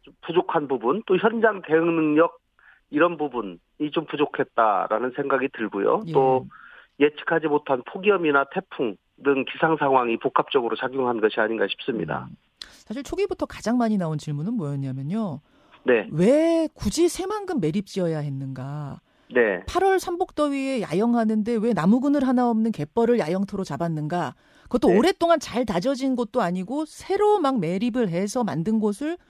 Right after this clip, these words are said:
Speaker 2: 왜 굳이? 이 질문이 제일 많았습니다. 왜
Speaker 1: 네.
Speaker 2: 새만금 매립지어야 했나요?
Speaker 1: 어, 최종적으로 스카우트 연맹이 현재 실사를 하고 나서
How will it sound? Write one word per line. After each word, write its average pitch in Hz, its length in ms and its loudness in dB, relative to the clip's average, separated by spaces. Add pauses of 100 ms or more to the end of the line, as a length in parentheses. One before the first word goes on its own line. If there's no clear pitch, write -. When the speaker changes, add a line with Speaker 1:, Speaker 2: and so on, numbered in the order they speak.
(280)
Speaker 2:
왜 320 380 2
굳이? 359 460 -2 (380)
이 247 80 -6
질문이 392 300 -4
제일 240 220 0
많았습니다. 185 640 -2 (220)
왜 214 140 4
Speaker 1:
네. 370 320 4
Speaker 2:
새만금 302 460 4
매립지어야 185 460 0
했나요? 151 580 -4 (1600)
Speaker 1:
어, 131 460 4 (1400)
최종적으로 220 760 2
스카우트 294 440 -2
연맹이 226 760 4
현재 269 300 2
실사를 220 760 2
하고 220 280 0
나서 196 420 4